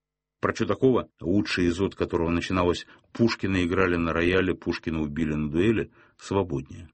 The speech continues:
Помню разговор с покойницей Бродского о непонятных ей сиповках и корольках.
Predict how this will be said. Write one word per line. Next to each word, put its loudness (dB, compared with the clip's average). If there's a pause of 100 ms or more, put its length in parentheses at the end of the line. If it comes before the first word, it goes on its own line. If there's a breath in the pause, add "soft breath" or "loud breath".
(360)
Помню 4
разговор -2
с -16
покойницей -2
Бродского 0
о 0
непонятных -2
ей 0
сиповках -4
и -6
корольках. -2